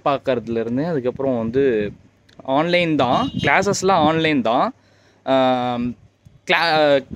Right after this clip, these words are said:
கிளாஸ் ரூம்குள்ள வந்து உட்காந்துக்கலாம், அதான் சொன்னாங்க. யாருமே வரல ஒரு ரெண்டு, மூணு நாளைக்கு அப்புறம். நான் ஒருத்தன் மட்டும் கடைசி நாளும் வந்துட்டு, ஃபர்ஸ்ட் டே and லாஸ்ட் டே வந்துட்டு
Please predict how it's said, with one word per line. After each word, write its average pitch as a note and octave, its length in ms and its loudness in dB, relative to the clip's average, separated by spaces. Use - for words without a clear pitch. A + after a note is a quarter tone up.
கிளாஸ் G3+ 360 0
ரூம்குள்ள G3+ 380 4
வந்து E3+ 200 2
உட்காந்துக்கலாம், D3 380 0
அதான் A#2+ 260 -2
சொன்னாங்க. A#2 380 -2
யாருமே D#3+ 400 2
வரல A#2 520 0
ஒரு A2 80 -2
ரெண்டு, A#2 220 -2
மூணு A#2+ 120 0
நாளைக்கு A#2 260 -2
அப்புறம். - 340 -6
நான் A#2+ 120 -4
ஒருத்தன் A#2+ 320 0
மட்டும் C#3 280 -2
கடைசி C3 300 -4
நாளும் B2 480 0
வந்துட்டு, A2+ 280 -4
ஃபர்ஸ்ட் C3+ 240 -6
டே D#3+ 120 0
and E3+ 180 -4
லாஸ்ட் A2+ 300 -6
டே B2+ 100 -4
வந்துட்டு A#2+ 420 -4